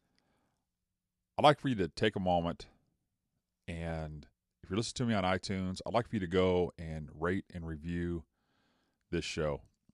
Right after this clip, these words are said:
And I would love it if you'd give me five stars. That would be fantastic. And leave me a nice review, 'cause that's how we move up in the ratings.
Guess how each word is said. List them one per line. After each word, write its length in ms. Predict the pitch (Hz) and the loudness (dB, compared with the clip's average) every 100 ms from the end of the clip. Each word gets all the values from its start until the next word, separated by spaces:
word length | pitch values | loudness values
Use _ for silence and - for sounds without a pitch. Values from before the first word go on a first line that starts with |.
| _ _ _ _ _ | _ _ _ _ _
And 100 | 90 | 2
I 60 | 101 | 4
would 160 | 104 87 | 4 4
love 240 | 92 98 | 4 4
it 80 | 95 | 2
if 100 | - | 0
you'd 120 | 82 | -4
give 120 | 90 | -2
me 100 | 87 | -4
five 300 | 78 85 82 | 0 2 2
stars. 480 | - 80 73 71 - _ _ _ _ _ _ _ _ _ _ _ _ _ | 0 0 0 -2 -10 _ _ _ _ _ _ _ _ _ _ _ _ _
That 180 | 85 101 | 4 6
would 140 | 101 | 6
be 120 | 92 | 0
fantastic. 960 | 85 - 98 101 92 90 78 - - - _ _ _ _ - | -4 -2 0 0 0 0 0 -2 -12 -14 _ _ _ _ -14
And 140 | 85 90 | -8 2
leave 160 | 110 | 4
me 80 | 107 | 4
a 60 | 98 | 4
nice 260 | 101 101 | 2 2
review, 500 | 101 82 98 98 95 - _ _ _ _ _ _ _ _ - | -2 -2 0 2 0 -6 _ _ _ _ _ _ _ _ -2
'cause 80 | |
that's 220 | 92 110 107 | 2 4 6
how 100 | 98 | 6
we 80 | |
move 220 | 87 95 92 | 6 2 2
up 100 | 82 | 0
in 60 | |
the 80 | 78 | -2
ratings. 500 | 76 73 65 - | -2 -4 -8 -16